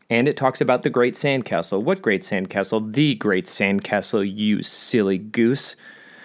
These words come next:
The one that's been going on in my family for forty-three years, and it was my fortieth year at this Great Sandcastle, and this year, the Sandcastle was truly great. That's how the Sandcastle talks, if it could. You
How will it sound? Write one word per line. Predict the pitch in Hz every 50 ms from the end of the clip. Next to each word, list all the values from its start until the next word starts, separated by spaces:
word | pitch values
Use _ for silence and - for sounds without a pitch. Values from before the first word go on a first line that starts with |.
| - -
The | - 190
one | 220 240 226
that's | 226 208 -
been | 220 214
going | 190 226 220 220
on | 214 214
in | 220
my | 214 208 185
family | - 214 220 220 214
for | 196 196 185
forty-three | 185 - 233 220 220 214 - 233 233 226
years, | 226 240 247 226 196
and | 226
it | 254
was | 233 190
my | 214 254 262 247
fortieth | - - - 285 277 277 277 269 254 208 -
year | 254 269 302 311 302 294 285 269
at | 233
this | - 220 180
Great | 175 233 220 208 196
Sandcastle, | - - 202 190 185 170 - 190 170 175 170 - 196 190 196
and | 190 180 175 175
this | 190 185 185 - - -
year, | 190 170 151 131 120 - - - - - -
the | 123 123 143 135
Sandcastle | 127 - - - 156 143 139 131 127 117 - 139 131 123 120 - 147 127 123 120 117
was | 127 127 123 - -
truly | - - 175 175 170 170 160 147 160 160 151
great. | 117 151 156 165 165 160 156 156 147 135 - - - - - - - - - - - - _ _ _ _ _ _
That's | - 92 85 - -
how | -
the | - -
Sandcastle | - - - - - - - - - - - -
talks, | - - - - - -
if | - -
it | - - -
could. | - - - - - - 135 - _ _ _ _ _ _ _ _ _ _
You | - - - -